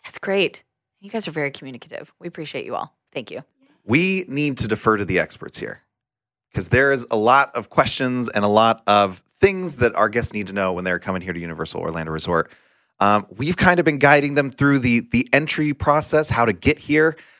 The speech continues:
Speaker 2: Um, but now we've, we've arrived at our journey at the gates and, uh, of, of the theme parks. And so, um, maybe we could start talking about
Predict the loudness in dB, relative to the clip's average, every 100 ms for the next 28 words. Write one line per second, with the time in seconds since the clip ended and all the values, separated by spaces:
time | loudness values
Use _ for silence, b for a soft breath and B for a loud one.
0 | b 2 4 4 2 -2 2 4 4 2
1 | 0 -2 2 4 4 2 0 0 0 -2
2 | -2 -2 -2 0 0 0 -6 -4 -4 -4
3 | -2 0 2 4 0 -2 -4 -6 -4 -6
4 | 0 0 -2 -6 2 2 2 b b b
5 | b 2 2 2 -4 -12 _ _ _ _
6 | _ -2 0 2 0 -2 -2 0 0 0
7 | -2 -2 -4 0 0 0 -4